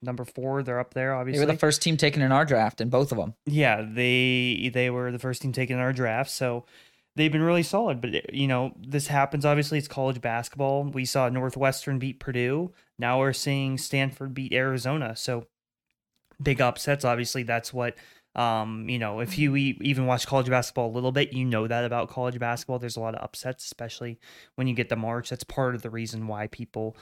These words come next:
Speaker 1: love it so much. And, yeah, Stanford got a big win, uh, by eighteen points. Um, they had, uh, the Spencer Jones, uh, the senior forward, had twenty-one points. He was the leading scorer for Stanford. And they had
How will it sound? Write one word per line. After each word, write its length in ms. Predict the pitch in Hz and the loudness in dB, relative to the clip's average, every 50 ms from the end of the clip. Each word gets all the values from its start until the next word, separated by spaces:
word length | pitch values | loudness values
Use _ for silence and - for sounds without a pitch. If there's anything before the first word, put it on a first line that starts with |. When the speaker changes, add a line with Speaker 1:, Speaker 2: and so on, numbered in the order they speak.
| - _ _ - | -20 _ _ -4
Speaker 1:
love 200 | 113 135 190 185 | 0 0 0 0
it 120 | - - | -2 -6
so 120 | - 127 | -6 -8
much. 360 | - - - - - - - - - - - - _ _ _ | -8 -8 -10 -12 -14 -16 -18 -18 -20 -20 -20 -20 _ _ _
And, 340 | - 127 127 123 120 120 123 | -4 -2 0 0 0 0 0
yeah, 240 | 151 185 151 - - | 0 0 0 -2 -4
Stanford 380 | - - - 135 127 - 139 | -6 -4 -2 -2 -2 -2 0
got 120 | 123 131 123 | 0 2 0
a 60 | 120 | 0
big 400 | 113 107 - 120 127 139 139 131 | -2 -2 0 2 2 2 2 2
win, 420 | 127 131 127 127 131 143 160 170 - _ _ _ _ | 0 0 0 0 0 0 -2 -2 -4 _ _ _ _
uh, 180 | - 123 117 113 | -2 0 0 0
by 100 | 113 120 | 0 0
eighteen 440 | 120 127 117 110 - - 156 156 147 | 0 -2 -2 -4 -4 -2 -2 -2 0
points. 540 | 143 139 131 127 127 143 156 - - - - _ _ _ _ _ - | -2 -2 -4 -2 -2 -2 -4 -6 -8 -10 -14 _ _ _ _ _ -6
Um, 560 | 123 123 123 120 117 113 113 110 113 113 - 110 | -2 0 0 0 0 0 -2 -2 -4 -6 -6 -4
they 180 | 120 131 127 | -2 -2 0
had, 360 | 120 117 123 123 120 120 117 92 | 0 0 0 2 2 2 0 -2
uh, 540 | 80 113 117 113 113 113 113 113 113 - - | -2 -2 -2 0 0 -2 -2 -2 -4 -6 -8
the 140 | 131 110 - - | -10 -10 -12 -10
Spencer 400 | - - - 143 139 139 151 147 | -12 -8 -4 -2 -2 -2 -2 -2
Jones, 600 | 131 135 135 131 131 135 139 143 139 143 - - - _ _ _ - | 0 0 2 2 2 2 2 0 0 -2 -4 -10 -14 _ _ _ -8
uh, 300 | 117 120 120 117 113 113 | -6 -4 -2 -2 -2 -2
the 160 | 113 123 127 | -4 -4 -6
senior 540 | 120 - - - 143 147 147 135 127 123 123 | -4 -4 -4 -2 0 0 2 2 0 -2 -2
forward, 500 | 123 - 139 131 127 123 120 123 123 127 | -4 -4 -2 0 0 0 0 0 -2 0
had 160 | 135 131 127 | -2 -2 -4
twenty-one 460 | - - - 135 131 127 123 123 123 | -4 -4 -4 -4 -2 -2 -2 -4 -4
points. 260 | 117 123 123 127 123 - | -4 -4 -4 -4 -4 -6
He 80 | 139 | -6
was 140 | 131 127 120 | -6 -6 -6
the 60 | 120 | -6
leading 200 | 123 127 127 131 | -4 -4 -4 -4
scorer 240 | 120 - 127 127 123 | -4 -6 -6 -6 -6
for 80 | 127 127 | -8 -8
Stanford. 460 | - - 131 120 120 - 131 131 - - - - - - - - | -10 -8 -8 -8 -8 -8 -8 -10 -10 -14 -20 -20 -20 -20 -8 -2
And 160 | - 143 151 | 0 4 4
they 80 | 151 | 6
had 480 | 147 139 151 147 143 139 139 135 131 139 | 4 4 4 4 4 4 4 4 0 -2